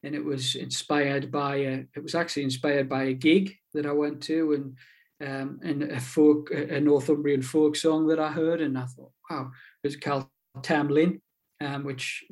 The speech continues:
Fairport Convention did the original version on, well, not original, uh, they did the most probably well-known version on Liege and Leaf,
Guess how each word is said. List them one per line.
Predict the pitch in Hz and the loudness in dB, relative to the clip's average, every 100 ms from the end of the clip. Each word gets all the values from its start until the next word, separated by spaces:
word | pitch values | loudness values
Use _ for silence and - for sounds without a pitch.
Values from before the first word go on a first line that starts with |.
| 180 | -14
Fairport | - 170 151 151 156 147 | -2 0 2 4 2 4
Convention | 165 156 160 151 151 143 | 0 0 0 -2 -4 -4
did | 151 147 | -2 -2
the | |
original | 151 147 143 135 | -2 -2 -4 0
version | 143 127 131 | 0 0 -6
on, | 131 - _ - | -10 -14 _ -6
well, | 127 | -2
not | 127 127 | 0 0
original, | 139 127 127 170 | 0 -2 -4 -8
uh, | 160 165 | -10 -8
they | 165 139 | -6 -2
did | 143 135 | -2 0
the | |
most | 143 131 127 - - _ _ _ - | 0 -2 -2 -10 -18 _ _ _ -10
probably | 156 143 131 | -6 -2 -2
well-known | 143 135 131 147 139 | 0 0 2 2 2
version | 135 139 131 135 | 0 0 0 -2
on | 135 | -2
Liege | 143 135 127 | -2 -2 -2
and | 135 | 0
Leaf, | 143 147 127 | 0 0 -2